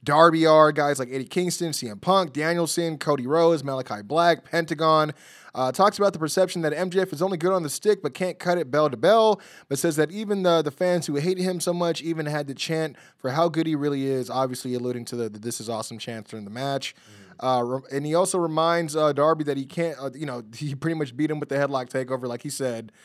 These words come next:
Speaker 1: Uh, and, uh, you know, says he's, uh, excited to hit Norfolk, Virginia for what's next for the man with the best right hand in all of wrestling as he makes the motion for, uh, wanting the belt around his waist.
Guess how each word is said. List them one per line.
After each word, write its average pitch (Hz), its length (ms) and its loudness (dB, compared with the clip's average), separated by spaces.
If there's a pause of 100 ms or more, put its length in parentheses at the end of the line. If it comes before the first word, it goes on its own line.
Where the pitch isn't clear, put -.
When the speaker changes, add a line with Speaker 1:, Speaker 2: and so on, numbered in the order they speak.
(340)
Speaker 1:
Uh, 131 540 4
and, 143 200 -2
uh, 147 340 4
you 165 80 0
know, 160 100 2
says 202 260 0
he's, 202 220 -6
uh, 170 220 2
excited 175 320 2
to 165 80 0
hit 170 200 -4
Norfolk, 185 520 0
Virginia 170 340 -4
for 170 100 -4
what's 165 220 2
next 165 280 -2
for 170 100 -8
the 147 80 -4
man 175 360 -2
with 160 120 -6
the 143 80 -10
best 160 260 0
right 156 240 0
hand 160 240 -4
in 143 100 -6
all 156 160 0
of 151 120 -2
wrestling 123 560 -6 (400)
as 123 160 -4
he 131 40 -6
makes 147 280 -4
the - 80 -4
motion 160 420 -2
for, 143 260 0
uh, 127 60 2
wanting 147 280 -2
the 127 80 -6
belt 147 200 2
around 151 200 0
his 127 120 -8
waist. 220 420 -2